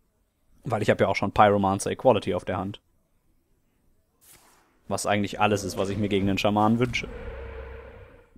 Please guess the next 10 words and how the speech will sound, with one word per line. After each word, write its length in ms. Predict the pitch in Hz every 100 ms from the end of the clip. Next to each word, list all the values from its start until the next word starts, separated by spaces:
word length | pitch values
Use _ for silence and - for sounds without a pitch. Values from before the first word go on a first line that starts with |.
| _ _ _ _ _ _ _ _ _ _ _ _ _ _ _ _ _ _ _ _ _ _ _ _ _ _ _ _ _ -
Auch, 160 | 113
dass 160 | 117 107
er 80 | 104
mir 120 | 101
keinen 200 | 107 98
Schaden 300 | 110 101 104
macht, 200 | 95 -
ist 140 | - -
äußerst 360 | 107 95 -
hilfreich. 480 | 95 95 107 104 -